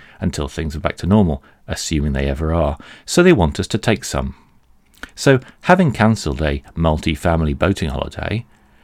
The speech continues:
I took a week anyway and decided I would cycle to places. To Windsor for fish and chips, for instance. Nice. To Taplow for a picnic on an old Saxon burial site.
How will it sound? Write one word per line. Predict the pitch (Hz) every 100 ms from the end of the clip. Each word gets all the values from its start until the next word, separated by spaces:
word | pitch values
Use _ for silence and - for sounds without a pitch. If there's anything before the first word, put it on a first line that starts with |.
| _ _
I | 135 160
took | - 80 82
a |
week | 85 92
anyway | 101 101 76 -
and | - 92
decided | 98 78 87 85
I |
would | 101 143
cycle | - - 180 - 107
to | -
places. | 78 71 - - - _ - - _ _
To | - 180
Windsor | 180 208 170 110 76
for | 64 -
fish | - 110
and | 135 131
chips, | 185 - -
for | - 80
instance. | 71 - - - - _ - -
Nice. | - - - - - - - - - - - -
To |
Taplow | 202 196 - - 76
for | - 101
a |
picnic | - - - 73 65
on | 78
an | 85
old | 92 101
Saxon | - - - - 110
burial | 101 120 143 80
site. | 69 73 - -